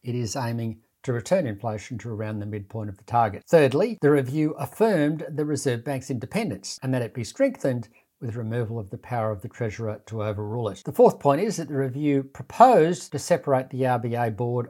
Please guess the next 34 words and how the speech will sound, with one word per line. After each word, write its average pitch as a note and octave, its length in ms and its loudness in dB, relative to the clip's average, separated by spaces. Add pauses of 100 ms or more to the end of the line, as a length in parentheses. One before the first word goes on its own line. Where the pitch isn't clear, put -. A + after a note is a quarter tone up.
from A2+ 300 -4
one A2+ 360 -4
July G#2+ 380 -4
next A#2+ 320 -6
year D3+ 280 0
into A#2 220 -4
a G#2 60 -4
governance G3 480 2
board B3+ 440 6
with C#3 140 -8
an A2 80 -6
external A2 420 -6
chair C3+ 340 -2
to A2 120 -10
support B2 380 -4
and A2+ 80 -4
oversee A#2+ 440 -4
the A2 120 -4
management C3 420 -4
of A2+ 80 -6
the C3 120 2
R C3 120 4
B B2+ 160 -2
A C3+ 320 4 (340)
and C3+ 80 0
a C3 40 0
dedicated B2 600 0
monetary G3 400 -2
policy A2 440 -8
board A2+ 280 -4
to A#2 80 -8
determine G#2+ 460 -8
monetary A2 340 -6
policy. A2 460 -6